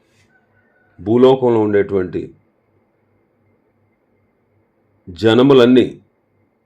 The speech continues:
ఆశీర్వదించబడాలని, అతని సంతతి వారి ద్వారా ఆయనే దేవుడు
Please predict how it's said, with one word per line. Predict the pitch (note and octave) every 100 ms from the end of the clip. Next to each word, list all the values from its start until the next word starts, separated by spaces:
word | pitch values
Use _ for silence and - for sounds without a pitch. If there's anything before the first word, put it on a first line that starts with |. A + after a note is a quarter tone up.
| -
ఆశీర్వదించబడాలని, | F#2+ G#2+ - A#2 A2 G2+ F#2+ F#2+ F2+ E2 E2+ E2 D#2 _ _ _ _ _ _ _ _ _ _ _ _ _ _ _ _ _ A2
అతని | A2+ D#3
సంతతి | D3+ B2 B2 C#3+ C#3
వారి | A#2 A2 G2
ద్వారా | G2 F#2 E2 - - _ _ _ _ _ _ _ _ _ _ _ _ _ _ _ _ -
ఆయనే | G2 B2 D#3 D#3+
దేవుడు | G#2 A#2+ B2+ B2 E2